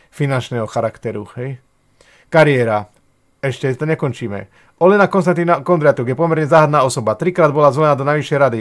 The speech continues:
O tom, čo bola predtým, je však veľmi málo informácií. Áno,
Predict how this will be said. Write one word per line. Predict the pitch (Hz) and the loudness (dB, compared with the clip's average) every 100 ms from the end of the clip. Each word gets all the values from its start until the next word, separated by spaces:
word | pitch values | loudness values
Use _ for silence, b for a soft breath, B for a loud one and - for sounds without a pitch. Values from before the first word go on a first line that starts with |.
| - | -6
O | 151 | -4
tom, | 170 | -4
čo | 139 147 | -2 0
bola | 147 | 0
predtým, | 117 151 156 151 - b - | 0 -4 -4 -8 -10 b -10
je | 127 | -6
však | 131 | -4
veľmi | 156 170 147 | -2 -2 2
málo | 139 135 127 b b - | 2 2 -2 b b -8
informácií. | 151 127 131 107 101 101 - 113 120 101 b b - | -6 -2 -4 -2 -4 -4 -8 -8 -8 -8 b b 0
Áno, | 156 135 110 | 2 2 -2